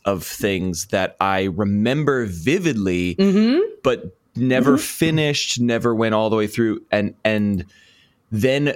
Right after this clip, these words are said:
Speaker 1: when I randomly encounter the music or a screenshot or a YouTube video, it's a sudden, like, "Whoa,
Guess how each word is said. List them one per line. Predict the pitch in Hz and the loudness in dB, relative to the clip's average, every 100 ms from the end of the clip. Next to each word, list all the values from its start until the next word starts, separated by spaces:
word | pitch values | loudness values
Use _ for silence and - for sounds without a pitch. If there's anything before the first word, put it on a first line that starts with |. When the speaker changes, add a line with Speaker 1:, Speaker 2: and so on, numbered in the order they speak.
| - | -2
Speaker 1:
when | 127 123 | 0 2
I | 117 | 0
randomly | 113 95 107 120 143 160 147 139 131 123 - | 0 0 0 2 2 0 0 0 0 0 -2
encounter | 117 - 123 117 110 110 95 | -2 -2 0 0 0 0 0
the | 90 | 0
music | 87 98 139 170 139 156 151 - - - - - - | 0 2 2 0 0 0 -2 -6 -18 -20 -20 -10 -2
or | 110 98 98 | 0 0 0
a | 98 | -2
screenshot | - - 147 147 156 156 - 156 131 127 - | -2 -2 0 0 0 0 0 0 0 -2 -2
or | 110 101 | -2 0
a | 98 95 | 0 0
YouTube | 107 131 - 143 123 107 | 0 -2 -2 0 0 0
video, | 127 127 123 120 117 117 - - - _ | 0 2 2 2 -2 -4 -16 -20 -20 _
it's | 120 113 | -2 0
a | 113 | 0
sudden, | - - 131 127 123 | 0 0 0 0 0
like, | 117 107 101 - - - - | 0 0 -4 -8 -20 -20 -4
"Whoa, | 202 | 0